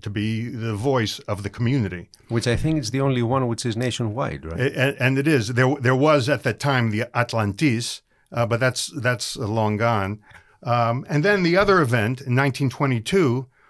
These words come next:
Speaker 1: was the establishment of ahepa, very important organization, extremely important today. Um, so as those three events came along, you know, at roughly the same time.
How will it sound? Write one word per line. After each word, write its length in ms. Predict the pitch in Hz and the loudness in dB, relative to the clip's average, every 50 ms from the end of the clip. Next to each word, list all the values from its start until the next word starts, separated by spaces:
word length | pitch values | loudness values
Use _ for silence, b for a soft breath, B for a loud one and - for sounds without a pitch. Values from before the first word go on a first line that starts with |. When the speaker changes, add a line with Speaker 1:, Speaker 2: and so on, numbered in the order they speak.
| b b b | b b b
Speaker 1:
was 200 | 156 156 139 139 | 0 0 2 2
the 140 | 151 160 156 | 2 2 2
establishment 680 | - - - 175 165 165 160 165 - - 170 170 160 160 | 2 2 2 2 4 4 2 0 0 0 0 2 2 2
of 80 | 147 | 2
ahepa, 500 | 170 151 135 196 214 - - 110 90 - - _ _ _ _ _ _ _ _ _ _ | 2 4 4 4 4 4 2 0 -2 -2 -6 _ _ _ _ _ _ _ _ _ _
very 320 | 123 131 185 190 180 160 143 | 2 4 6 6 6 6 4
important 460 | 127 101 - - 107 98 95 95 98 | 4 4 4 4 2 2 0 -2 -2
organization, 760 | 98 95 95 101 98 90 85 107 113 113 117 - - 147 135 - b b b b b b _ - | -2 -2 -2 -2 -4 -4 -2 -2 -2 -2 -2 -4 -4 -6 -6 -8 b b b b b b _ -12
extremely 720 | - - - - - - 196 196 208 202 185 165 143 131 | -6 -2 -2 -2 0 2 4 6 6 6 6 6 4 4
important 520 | 127 120 107 - - 135 135 151 160 160 - | 2 2 2 0 0 0 -2 -2 -4 -6 -4
today. 400 | - 190 202 233 240 135 80 - b b b b b b b b b b b b b b - | -2 -2 -2 -2 -2 -4 -6 -8 b b b b b b b b b b b b b b -2
Um, 320 | 143 147 147 143 139 156 | 0 0 2 0 0 -2
so 280 | 156 - 185 175 170 165 | -2 0 2 4 4 4
as 120 | 165 175 202 185 | 2 0 -2 -4
those 460 | 160 139 196 214 220 220 208 - - | 0 2 4 4 4 4 2 0 -2
three 240 | - 208 196 185 180 | 0 0 2 4 4
events 440 | 160 143 190 190 185 170 156 - - | 4 4 4 4 4 2 2 0 -4
came 320 | - - - 180 175 170 | -4 -2 0 0 2 2
along, 580 | 160 156 156 165 170 160 156 143 135 131 143 - - | 0 0 0 0 2 2 4 4 2 0 -2 -6 -12
you 240 | 160 180 160 170 151 | -16 -10 -4 -2 -2
know, 160 | 165 156 160 | -2 -2 -4
at 120 | 180 170 175 180 | -6 -8 -8 -6
roughly 460 | 175 151 190 196 190 - - 151 139 | 0 2 2 2 2 2 2 0 0
the 100 | 127 117 | 0 -2
same 340 | - - 165 147 143 143 127 | -2 -2 0 0 0 -2 -2
time. 440 | - - 196 196 139 95 85 82 | -2 -2 0 0 0 -2 -4 -8